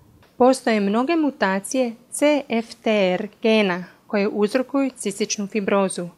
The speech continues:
ali jedna je osobito česta. Naziva se F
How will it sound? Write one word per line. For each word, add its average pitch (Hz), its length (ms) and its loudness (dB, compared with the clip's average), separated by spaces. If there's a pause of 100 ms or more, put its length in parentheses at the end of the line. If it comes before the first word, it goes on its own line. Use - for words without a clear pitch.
ali 214 280 2
jedna 311 220 2
je 262 220 2
osobito 208 500 -4
česta. 180 520 -6 (440)
Naziva 214 460 2
se 277 260 0 (260)
F 311 160 2